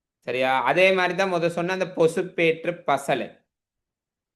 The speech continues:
இலங்கையில பொசுப்பேற்று பசலை தயாரிக்கிறது ஒரே ஒரு இடத்துல இருக்குதான், but பெருமளவு தயாரிக்கலாம் அங்க.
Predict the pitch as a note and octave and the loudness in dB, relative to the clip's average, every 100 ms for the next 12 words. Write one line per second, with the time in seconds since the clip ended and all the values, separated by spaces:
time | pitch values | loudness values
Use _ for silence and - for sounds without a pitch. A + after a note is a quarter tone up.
0 | - D3 F#3 F#3+ F#3+ G#3 A3 F3 E3+ G3 | -4 0 2 2 2 2 0 0 0 -2
1 | - G3 G3 F#3+ F3 E3+ F3 F#3 F3 D#3 | -2 -2 0 -4 -2 0 0 0 2 2
2 | D#3+ E3 E3 E3 F3 F#3+ D3+ E3+ E3 D#3+ | 4 2 0 -4 -4 -2 2 2 2 0
3 | D3+ D#3 D3 C#3+ D#3+ E3 A3+ A#3 F#3+ - | -2 -4 -4 -4 -4 -2 0 0 -2 -6
4 | _ _ F3 G#3+ A3 F3+ E3+ F3+ C3+ B2+ | _ _ -2 0 0 0 0 0 0 0
5 | A#2+ - C3 D#3 G#2+ A2 A2+ G#2 | -4 -6 -6 -6 -4 -2 -2 -4